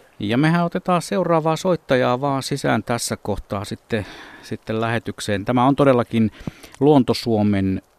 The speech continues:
syksyilta. Nolla kaksi nolla kolme yksi seitsemän kuusi nolla nolla on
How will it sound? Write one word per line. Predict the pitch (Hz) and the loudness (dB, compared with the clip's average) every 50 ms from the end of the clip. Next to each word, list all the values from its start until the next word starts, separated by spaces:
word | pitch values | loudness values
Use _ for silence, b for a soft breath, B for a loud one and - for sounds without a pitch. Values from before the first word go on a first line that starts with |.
| _ - | _ -10
syksyilta. | - - - - 208 202 - - - - - 131 - - 131 127 123 120 110 95 - 107 98 - b b b b b b b b b b b b - | -8 -4 0 0 0 0 0 -4 -2 0 0 0 0 0 2 2 2 2 0 0 -2 -4 -4 -4 b b b b b b b b b b b b -8
Nolla | 120 117 113 113 104 | -4 -2 0 0 -2
kaksi | - - 107 101 - - - 117 | -2 -2 -4 -4 -2 -2 0 0
nolla | 110 107 104 101 95 - | 2 2 0 -2 -4 -4
kolme | - 113 107 104 101 98 95 92 82 - | -2 -2 0 0 0 0 -2 -2 -4 -4
yksi | 113 107 - - - | -6 -6 -6 -4 -2
seitsemän | 110 98 - - - 101 98 92 - | -2 -2 -2 -2 -4 -2 -2 -4 -4
kuusi | - - 113 107 101 - - | -4 -4 -4 -2 -2 -4 -4
nolla | 101 95 90 92 | -2 -2 -2 -2
nolla | 92 95 95 95 92 90 | -2 -2 -2 -2 -2 -4
on | 87 87 90 | -4 -4 -6